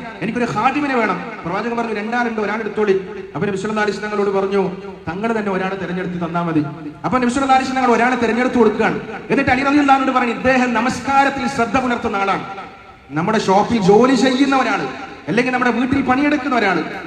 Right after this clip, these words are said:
അയാൾക്ക് പോലും ആ പണിക്കാരിക്കോ അല്ലെങ്കിൽ ആ ജോലിക്കാരനോ നമസ്കാരമില്ലെങ്കിൽ അതിന്റെ കെടുതി അയാൾക്ക് മാത്രമല്ല, ആ വീട്ടിലും അതിന്റെ പരിസരങ്ങളിൽ പോലും അതിന്റെ കെടുതികൾ ഉണ്ടാകും" എന്നാണ് റസൂലുള്ളാഹി സ്വല്ലല്ലാഹു അലൈഹി വസല്ലം തങ്ങൾ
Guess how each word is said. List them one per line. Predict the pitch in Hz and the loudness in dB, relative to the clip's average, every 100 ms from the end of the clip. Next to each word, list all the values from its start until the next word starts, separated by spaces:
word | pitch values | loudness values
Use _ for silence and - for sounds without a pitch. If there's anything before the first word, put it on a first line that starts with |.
| - - | -12 -4
അയാൾക്ക് | 180 240 269 277 294 269 | 2 6 6 4 2 4
പോലും | 262 254 | 4 4
ആ | 254 | 2
പണിക്കാരിക്കോ | 247 233 233 254 254 254 247 | 2 0 -2 -2 -2 0 0
അല്ലെങ്കിൽ | 233 240 240 240 | 0 0 0 2
ആ | 233 226 - - | 4 4 0 2
ജോലിക്കാരനോ | 202 262 277 262 262 254 | 4 4 2 2 2 2
നമസ്കാരമില്ലെങ്കിൽ | 247 226 240 - 285 302 285 262 240 196 - - - 160 | -2 -2 -4 0 4 4 2 0 2 0 0 -8 -8 -4
അതിന്റെ | 196 285 277 | -2 0 0
കെടുതി | 277 269 277 | 0 -2 0
അയാൾക്ക് | 254 285 302 | 0 0 2
മാത്രമല്ല, | 302 302 294 269 226 - - 208 - - - - | 0 0 -2 -2 0 -2 -6 -12 -14 -18 -16 -4
ആ | 180 | 0
വീട്ടിലും | 202 190 226 240 233 | 4 4 4 4 4
അതിന്റെ | 208 226 214 | 2 0 -2
പരിസരങ്ങളിൽ | 202 240 240 285 277 269 | 0 0 2 0 0 -4
പോലും | 240 226 220 | 0 0 0
അതിന്റെ | 214 208 | -2 -2
കെടുതികൾ | 202 208 226 214 | -2 -2 -2 0
ഉണ്ടാകും" | 202 196 180 180 196 - | 2 2 2 -2 -6 -8
എന്നാണ് | 151 196 196 | -4 -2 -2
റസൂലുള്ളാഹി | 180 208 202 196 | -2 -2 0 0
സ്വല്ലല്ലാഹു | 190 202 208 196 190 | 0 -2 0 0 2
അലൈഹി | 196 190 | 4 2
വസല്ലം | 190 190 185 | 2 0 0
തങ്ങൾ | 180 190 233 | 0 0 -4